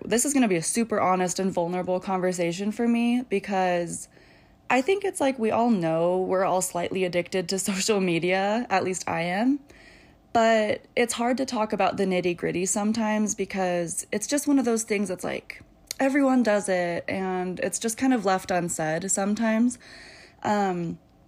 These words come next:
but I asked you guys a few questions that we'll go over, and I really liked how honest you were with me, and I really appreciate that because I always wanna be honest with you guys. And I really am an open book if you know me in person. I'll tell you anything if you ask.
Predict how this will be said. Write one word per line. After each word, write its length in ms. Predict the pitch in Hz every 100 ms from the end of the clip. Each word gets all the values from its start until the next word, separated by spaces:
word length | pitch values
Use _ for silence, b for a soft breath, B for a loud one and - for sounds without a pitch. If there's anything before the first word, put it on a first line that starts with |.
| _ _ _ - B B -
but 60 | 240
I 80 |
asked 340 | 247 269 349 -
you 80 | 339
guys 580 | 247 240 233 220 214 -
a 60 | 226
few 180 | 220 247
questions 380 | 233 202 208
that 140 | 202 185
we'll 100 | 190
go 140 | 185
over, 520 | 185 196 185 175 175
and 440 | - 185 180 180 -
I 60 | 196
really 320 | 202 247 302
liked 240 | 254 208
how 140 | - 196
honest 400 | 175 180 180 -
you 120 | 185
were 140 | 175
with 220 | 170 175 185
me, 340 | 175 175 185 -
and 100 | 190
I 40 |
really 320 | 185 240 262
appreciate 480 | 220 190 180 185 190
that 180 | - -
because 200 | 202 196
I 120 | 208
always 280 | 208 220 208
wanna 180 | 202 185
be 100 | 180
honest 340 | 180 175 -
with 160 | 170 170
you 100 | 170
guys. 360 | 170 190 202 B B B B B B -
And 540 | 202 196 190 185 180 - _ _
I 200 | 214 269
really 340 | 269 220 202 -
am 240 | 180 180
an 100 | 180
open 340 | 175 175 185
book 260 | 175 175 180
if 160 | 190 180
you 140 | 185
know 180 | 175 170
me 160 | 175 175
in 140 | 175
person. 440 | - 190 180 196 -
I'll 120 | 247
tell 160 | - 302
you 140 | 277
anything 540 | - 190 196 196 202
if 160 | 202 196
you 100 | 202
ask. 540 | 196 180 175 175 -